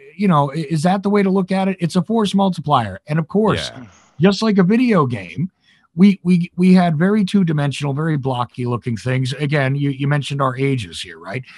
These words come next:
Speaker 1: So we all re-, remember the Space Invaders games, don't we? Uh, what, what, take a look at one of those things today. Do you even recognize it as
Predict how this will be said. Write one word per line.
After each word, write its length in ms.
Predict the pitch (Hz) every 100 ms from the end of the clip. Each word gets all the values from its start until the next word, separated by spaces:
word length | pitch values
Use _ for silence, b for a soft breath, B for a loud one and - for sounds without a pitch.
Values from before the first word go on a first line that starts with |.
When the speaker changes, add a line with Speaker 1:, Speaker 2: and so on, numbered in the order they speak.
| B B
Speaker 1:
So 180 | -
we 180 | 180 190
all 300 | 190 202 202
re-, 160 | 190 180 156
remember 400 | 165 160 175 165
the 200 | 139 156
Space 440 | 147 - 175 196 175
Invaders 440 | 139 139 135 135
games, 500 | 135 143 208 262 - _ _ _
don't 180 | 135 165
we? 240 | 190 320 403 B B B B
Uh, 240 | 180 185 185
what, 260 | 220 226
what, 140 | 233 - _ 156
take 180 | 262 302
a 60 |
look 120 | 330 254
at 80 |
one 140 | 220 220
of 80 | 208
those 200 | 196 -
things 280 | 202 180
today. 340 | - 175 185 127
Do 140 | 107
you 140 | 170 233
even 280 | 202 160
recognize 680 | 131 165 180 185 196 202 196
it 160 | 214 208
as 320 | 151 147 139